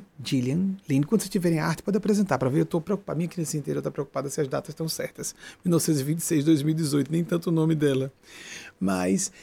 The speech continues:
e alguma coisa da história que eu narrei da vida dela pode dar um, tem um pequeno, uma pequena distorção aqui ou ali, mas acredito que esteja, em linhas gerais, bem reproduzida.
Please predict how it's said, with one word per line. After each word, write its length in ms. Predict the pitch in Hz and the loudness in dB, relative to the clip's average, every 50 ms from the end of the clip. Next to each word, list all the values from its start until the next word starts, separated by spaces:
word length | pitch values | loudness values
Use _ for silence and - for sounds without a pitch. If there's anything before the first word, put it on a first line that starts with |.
| - - - | -16 -4 2
e 100 | 196 214 | 4 4
alguma 260 | 208 196 208 320 285 | 6 6 4 2 0
coisa 220 | - 233 208 175 | 0 2 2 2
da 80 | 160 156 | 2 -2
história 300 | 151 - - 151 139 135 | -4 -2 -2 -2 -2 -2
que 280 | - - - 143 131 - | -4 -6 -8 -6 -6 -4
eu 200 | - 147 156 147 | -2 -2 -2 0
narrei 460 | 143 156 143 117 104 117 165 180 170 | -2 -2 -4 -6 -4 -4 -2 -2 -2
da 160 | 139 127 139 127 | -2 -4 -4 -6
vida 300 | 120 - 143 135 - 131 | -6 -6 -8 -8 -8 -6
dela 260 | - 170 185 175 160 | -4 -2 0 0 -2
pode 240 | 147 - 180 170 - | 0 -2 -2 0 0
dar 60 | 208 | 0
um, 100 | 202 214 | 0 0
tem 220 | 208 - - 262 | -2 -4 -4 -4
um 40 | 254 | -4
pequeno, 380 | - - 165 151 - - 208 196 | -2 -2 -2 -2 -2 -2 -2 -2
uma 60 | 165 | -2
pequena 360 | - 160 - - 185 180 170 | -2 -4 -4 -2 0 0 0
distorção 440 | 151 147 - - 147 139 - - 151 | -2 -4 -6 -6 -6 -6 -6 -6 -8
aqui 160 | 143 - - | -6 -4 -2
ou 60 | 156 143 | -2 0
ali, 180 | 139 151 160 | 0 0 0
mas 180 | 160 165 160 151 | 0 2 0 0
acredito 480 | 170 160 - 165 151 139 156 151 - | 0 0 0 -2 0 0 -2 -2 -4
que 120 | - - 170 | -6 -6 -6
esteja, 440 | - - - 151 143 127 139 151 - - - - - - - | -6 -4 -2 -2 -2 -2 -2 -4 -6 -10 -18 -20 -20 -12 -6
em 60 | 156 | -4
linhas 260 | 147 151 156 151 135 | -2 -2 0 0 0
gerais, 580 | 120 147 127 127 127 131 127 123 120 - - - - - - - - - | 0 0 0 0 -2 -2 -2 -2 -4 -4 -6 -8 -12 -18 -20 -20 -16 -6
bem 180 | 120 131 151 | -2 2 2
reproduzida. 760 | 143 151 151 - 143 135 147 135 113 117 120 110 107 110 - | 4 2 2 2 0 0 0 0 0 0 0 0 -2 -4 -6